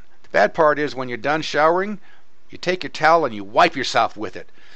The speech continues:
That irritates that skin so much that, that it acts like chainmail, that it, it con-, it contracts and becomes a solid block so moisture will not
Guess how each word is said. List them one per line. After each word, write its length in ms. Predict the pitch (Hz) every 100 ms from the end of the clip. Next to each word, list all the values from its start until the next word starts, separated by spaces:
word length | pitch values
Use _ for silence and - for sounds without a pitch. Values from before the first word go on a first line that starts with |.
| - -
That 220 | 131 143
irritates 520 | 175 226 - 180 170
that 200 | 143 131
skin 440 | - - 170 113 98
so 280 | - 156
much 400 | 170 170 120 -
that, 220 | 120 110 - - 107
that 200 | 123 - -
it 160 | 123
acts 260 | 135 151 -
like 180 | 147 -
chainmail, 460 | 160 165 123 113
that 120 | 110
it, 180 | 113 110 - 123 -
it 380 | 120 113 - -
con-, 220 | 139 117
it 240 | 120 120 -
contracts 800 | 117 - - 196 120 - - - - - - - - - - -
and 160 | 120 123
becomes 640 | 131 - 151 147 151 - - - - -
a 120 | 123
solid 640 | - - 147 156 156 98 104
block 380 | 127 123 110
so 180 | - 117
moisture 500 | 107 113 123 - 117
will 400 | 101 101 123 120
not 320 | 117 110 110